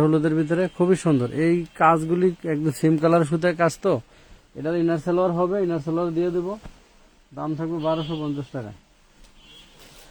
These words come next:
ব্যাক পার্টে কোনো সমস্যা নাই, সামনে পার্টটা ভালো করে দেখো, হাতা দেখো, খুব সুন্দর একটি ম্যাজেন্টা কালারের ভিতরে, বারোশো পঞ্চাশ। আরও, আরও ডিজাইন দেখাবো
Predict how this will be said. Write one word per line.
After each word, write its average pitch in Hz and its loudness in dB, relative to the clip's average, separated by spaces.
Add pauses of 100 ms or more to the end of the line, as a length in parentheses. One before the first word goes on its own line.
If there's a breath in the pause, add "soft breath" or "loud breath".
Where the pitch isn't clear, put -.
(1120)
ব্যাক 143 -6
পার্টে 151 -8
কোনো 165 -4 (100)
সমস্যা 147 -6
নাই, 175 -4 (1200)
সামনে 139 -6
পার্টটা 143 -8
ভালো 147 -2
করে 160 -4
দেখো, 147 -4 (100)
হাতা 143 -6
দেখো, 143 -6 (1200)
খুব 180 -4 (120)
সুন্দর 190 6
একটি 175 2 (100)
ম্যাজেন্টা 160 6
কালারের 156 4
ভিতরে, 123 -2 (100)
বারোশো 156 4
পঞ্চাশ। 135 0 (1300 soft breath)
আরও, 151 -2
আরও 180 2
ডিজাইন 180 4
দেখাবো 170 4